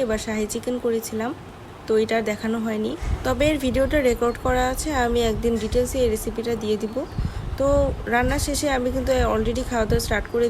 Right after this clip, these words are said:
দিয়েছি। আসলে রান্নাটা অনেক আগে আগেই হয়ে গিয়েছিল, কিন্তু ভিডিও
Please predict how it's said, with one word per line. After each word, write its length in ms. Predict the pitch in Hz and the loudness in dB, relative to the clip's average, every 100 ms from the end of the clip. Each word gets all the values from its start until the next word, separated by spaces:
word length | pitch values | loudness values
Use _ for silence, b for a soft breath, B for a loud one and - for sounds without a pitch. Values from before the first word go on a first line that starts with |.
| 220 | 2
দিয়েছি। 320 | 220 214 269 349 - | 0 0 -6 -2 0
আসলে 240 | - 196 202 | 2 4 4
রান্নাটা 360 | 269 262 269 294 | 4 2 2 2
অনেক 140 | 277 277 254 | 2 2 0
আগে 140 | 226 247 | 2 2
আগেই 180 | 240 277 254 | 2 2 4
হয়ে 140 | 233 220 | 4 4
গিয়েছিল, 320 | 233 233 240 269 | 2 2 0 -2
কিন্তু 260 | 262 240 254 262 220 | -2 -4 -2 -2 0
ভিডিও 220 | 214 226 | 2 2